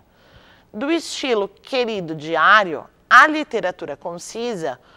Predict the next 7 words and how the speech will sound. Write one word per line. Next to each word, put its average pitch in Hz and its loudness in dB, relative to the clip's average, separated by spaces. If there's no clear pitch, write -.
passando 233 2
por 151 -6
aforismos, 190 -6
citações, 175 -4
jornalismo, 160 -10
fofoca, 180 -2
humor. 160 -6